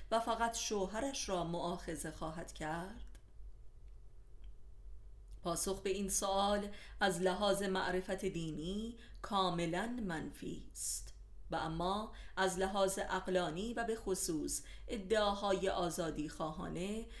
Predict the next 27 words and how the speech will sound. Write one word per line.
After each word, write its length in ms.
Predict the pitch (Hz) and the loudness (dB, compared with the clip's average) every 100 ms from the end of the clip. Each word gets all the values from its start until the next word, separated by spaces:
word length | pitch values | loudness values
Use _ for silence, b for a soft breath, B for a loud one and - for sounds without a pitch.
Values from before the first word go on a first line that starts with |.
| B | B
و 60 | 180 | 2
استقلال 880 | 196 190 - 196 196 180 175 160 156 | 4 4 2 0 2 4 4 4 2
طلبانهٔ 800 | - 190 180 175 180 160 180 - | 0 0 2 4 2 0 -4 -4
زن 260 | 233 208 | -2 0
مدرن 500 | 185 170 156 160 156 | 0 0 0 0 -2
هم 400 | 180 202 214 233 262 B B | -4 -2 -2 -2 -6 B B
زن 420 | 190 180 202 190 165 | -2 2 4 2 -2
حق 460 | - 196 190 180 170 | -2 -2 -2 -2 -2
ندارد 580 | 214 185 151 156 156 - B B | -2 -2 -2 -2 -2 -6 B B
که 120 | - | 0
مرد 500 | 208 190 220 240 190 | 4 4 4 0 -2
را 400 | 170 165 151 147 B B - | 0 0 -2 -4 B B 4
مسئول 520 | 220 214 - 185 175 | 4 4 4 6 6
سرنوشت 680 | - 180 170 156 156 - 170 | 4 2 2 0 -2 -2 -4
خود 260 | - 185 | -2 -4
قرار 380 | - 151 160 180 | -2 -4 -4 -6
دهد. 460 | - 170 - - - - - - - - - - - - - - - | -6 -8 -8 -12 -12 -12 -12 -12 -10 -10 -12 -12 -14 -14 -14 -12 -2
این 200 | 180 165 | -2 2
که 160 | 185 | 2
زن 420 | 175 214 208 214 214 B - | 4 4 4 0 -4 B 2
به 100 | 196 | 6
لحاظ 480 | 196 196 196 190 190 | 6 8 6 6 4
سرنوشت 840 | 202 202 180 165 170 160 147 - B B - | 4 2 2 0 0 2 0 -2 B B 4
بازیچهٔ 720 | 196 180 160 170 - 247 262 | 6 6 4 0 -2 -4 -4
شوهر 420 | - 226 226 208 | -2 0 0 -2
خود 260 | 208 196 | 0 -2
می‌شود، 760 | 180 175 - 170 160 175 214 | 0 -2 0 0 0 0 -2